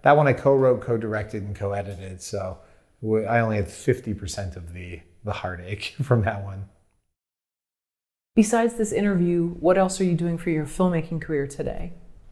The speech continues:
Speaker 2: If you could just
Speaker 1: Oh,
Speaker 2: take
Speaker 1: man.
Speaker 2: us through a rundown.
Speaker 1: I have, uh, I have a hard drive full of six short films, experimental shorts that I just shot when we had free time or access to free gear that I have to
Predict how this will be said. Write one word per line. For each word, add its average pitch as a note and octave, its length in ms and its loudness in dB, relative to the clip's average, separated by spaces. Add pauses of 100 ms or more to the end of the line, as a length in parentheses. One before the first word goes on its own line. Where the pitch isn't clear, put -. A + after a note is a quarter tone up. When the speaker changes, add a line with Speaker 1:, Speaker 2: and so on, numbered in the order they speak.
(140)
Speaker 2:
If - 60 -16
you E3+ 40 -10
could D#3 80 -2
just D3+ 160 -4
Speaker 1:
Oh, A2+ 80 2
Speaker 2:
take G#2 120 4
Speaker 1:
man. A2+ 80 -2
Speaker 2:
us G#2 180 -4
through D#3+ 200 -2
a C#3+ 40 0
rundown. D3+ 560 -8 (100)
Speaker 1:
I A2+ 60 2
have, A2 260 4
uh, G#2 420 2
I G#2+ 100 -12
have G2 120 -6
a F#2 40 -8
hard A2 200 0
drive A2 320 -2
full A2 180 -6
of G2 120 -6
six - 260 -4
short A2+ 320 -2
films, G#2+ 400 -4
experimental G#2 560 -2
shorts G2+ 380 -6
that G2+ 140 -6
I F#2+ 40 -6
just F#2 240 -8
shot G2+ 480 -2
when G#2 160 -6
we F#2+ 80 -6
had F#2 220 -6
free G#2 180 -2
time G2+ 500 -4
or F#2+ 160 -8
access F#2+ 420 -6
to - 120 -16
free G2+ 220 -6
gear F#2+ 320 -10
that F#2 120 -8
I E2+ 40 -8
have F2+ 220 -10
to F#2 340 -8